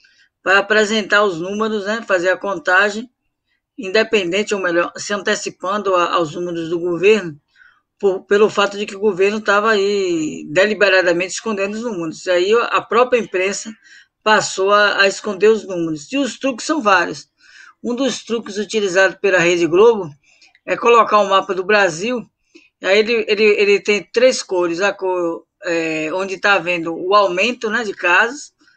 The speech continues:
onde tem estabilidade, há um, um, e a outra cor, a última, é onde está diminuindo. Só que esse, eles não explicam co-, o que é que é isso. Na verdade, ele faz o seguinte: quando um estado, dá o exemplo da Bahia, que eu acompanho mais de perto,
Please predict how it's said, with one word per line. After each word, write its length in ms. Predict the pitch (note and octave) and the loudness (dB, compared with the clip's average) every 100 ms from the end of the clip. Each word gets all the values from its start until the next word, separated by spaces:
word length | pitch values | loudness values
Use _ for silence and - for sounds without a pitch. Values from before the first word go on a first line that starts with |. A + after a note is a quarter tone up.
| _ _ - | _ _ -6
onde 240 | A3 A3 | -2 -2
tem 260 | - G3 G3 | -2 -2 -2
estabilidade, 840 | A3 - A3 G3+ G3+ F3 F#3+ G#3+ A3 | -4 -2 -2 -2 -2 0 2 2 2
há 140 | A3+ | 0
um, 160 | A#3+ B3 | 0 -2
um, 680 | A3 G#3+ G#3 G3 F#3 F3 G3 | -6 -8 -8 -10 -14 -12 0
e 80 | G3 | 4
a 100 | G3 | 4
outra 300 | G3+ G#3+ G#3+ | 4 0 -2
cor, 320 | G3+ A3 A#3+ | 0 2 4
a 100 | G#3 | 4
última, 500 | F#3 A3+ G#3+ A3 A#3+ _ _ _ | 2 -2 -6 -8 -8 _ _ _
é 80 | - | -6
onde 180 | F#3+ G3+ | -4 -4
está 280 | G3+ - G3 | -6 -2 -2
diminuindo. 800 | G3 A3 A#3+ A#3 F#3 F3+ E3 D3 _ _ _ _ | 0 -2 0 -2 -4 -4 -6 -8 _ _ _ _
Só 240 | - - B3+ | -8 0 2
que 140 | C#4+ | 4
esse, 220 | D4 D4 | 2 4
eles 300 | B3+ A#3 A#3+ | 2 4 4
não 80 | B3+ | 4
explicam 440 | B3+ - A3 A3+ A3+ | 2 2 -4 -2 2
co-, 200 | C4+ B3+ | 2 2
o 40 | |
que 100 | C4 | 2
é 60 | B3+ | 2
que 120 | C4+ | 4
é 60 | |
isso. 420 | A3+ F#3 F3 - C#3+ - _ _ _ | 4 2 -2 -6 -14 -20 _ _ _
Na 140 | G#3 | 0
verdade, 340 | A#3 A3 A#3 B3 | 2 4 2 2
ele 140 | A#3+ | -2
faz 220 | A3+ A#3 | -2 -2
o 20 | |
seguinte: 340 | - A#3+ G#3 - | -4 -6 -6 -2
quando 240 | C4 C4 | -2 0
um 840 | C4+ B3 G#3+ G#3 G3+ G3 F3+ F3 E3 | 0 0 -2 -4 -4 -8 -10 -10 -10
estado, 400 | - G3+ G3 E3 | -4 0 0 4
dá 100 | F#3 | 4
o 60 | |
exemplo 280 | E3+ F3+ F#3 | 4 -2 -2
da 80 | F#3 | 0
Bahia, 400 | F3 F3+ E3+ E3 | 2 2 2 0
que 80 | F3+ | -2
eu 60 | |
acompanho 400 | F3 F3 - F3+ | -4 -6 -6 -4
mais 160 | F3+ F#3 | -2 -4
de 80 | F3+ | -4
perto, 380 | - D#3 D3 | -4 -4 -6